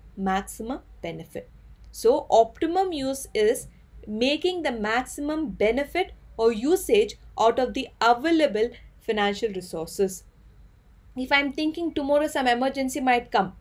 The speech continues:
only five lakh I will invest, other five lakh I will just keep it as an idle cash. Is that going to work? Definitely it's not a sound decision, right? I need to analyze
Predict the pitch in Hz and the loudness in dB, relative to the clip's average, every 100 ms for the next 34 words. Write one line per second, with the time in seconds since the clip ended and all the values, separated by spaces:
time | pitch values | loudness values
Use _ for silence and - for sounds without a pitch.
0 | - - - 285 320 349 339 269 294 294 | -20 -12 2 2 4 2 4 4 4 2
1 | 294 254 254 247 214 180 - - - 247 | 2 0 0 0 0 -2 -6 -18 4 4
2 | 302 320 285 294 311 285 269 262 339 359 | 6 2 2 2 -2 -2 -4 -6 -4 -4
3 | - - 311 320 311 277 285 240 247 285 | -4 -6 -4 -2 0 0 0 2 2 0
4 | 262 - 208 175 - - - - - - | -6 -2 -2 -2 -8 -14 -20 -20 -20 -20
5 | - - - - - 247 226 285 262 302 | -20 -20 -20 -20 -10 0 4 4 4 -2
6 | 320 269 320 - - - - 202 240 240 | 0 0 0 -2 -12 -20 -6 2 2 2
7 | 277 285 - 240 226 240 220 202 202 185 | -4 -4 -4 -2 -2 -2 -2 -2 -2 -4
8 | 190 202 190 208 392 - - - 220 240 | -6 -6 0 2 2 -2 -16 -2 0 0
9 | 269 277 - 214 233 359 339 202 240 | 0 -2 0 0 2 4 4 4 2